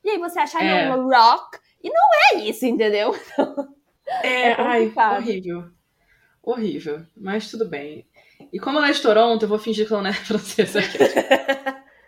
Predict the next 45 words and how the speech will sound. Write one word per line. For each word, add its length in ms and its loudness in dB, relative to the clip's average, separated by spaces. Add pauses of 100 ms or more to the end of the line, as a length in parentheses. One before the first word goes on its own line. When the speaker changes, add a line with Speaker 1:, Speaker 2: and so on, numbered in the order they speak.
(1700)
Speaker 2:
É, 720 2
mas 260 -2
tá, 240 -2
aí 120 2
ela 180 4
fez 260 8
o 60 -12
primeiro 300 -2
gol 120 6
da 80 6
temporada 460 -2
dela 720 0
no, 420 -4
no 80 -6
segundo 300 -8
período, 360 -2
né? 400 -2
E 320 -6
deixou 300 0
o 20 -6
jogo 160 -8
empatado 400 -6
em 140 -6
um 60 -6
a 160 -6
um. 60 -20 (960)
Ainda 340 4
nesse 300 2
mesmo 300 -2
período, 640 2
a 440 0
Marie-Philippe 680 -2
Poulin, 340 2 (160)
que 120 -10
é 20 -2
a 40 -4
capitã 300 -10
de 140 -8
Montreal, 480 0
devolveu 340 0
a 40 0
liderança 680 2
pra 220 2
eles 480 0
em 300 -10